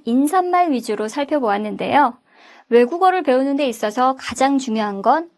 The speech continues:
무한 반복과 실전에서의 활용이죠. 자, 지금 당장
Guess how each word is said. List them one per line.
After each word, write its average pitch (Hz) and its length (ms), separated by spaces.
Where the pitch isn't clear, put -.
무한 285 500
반복과 233 880
실전에서의 277 840
활용이죠. 247 920
자, 208 140
지금 370 260
당장 302 400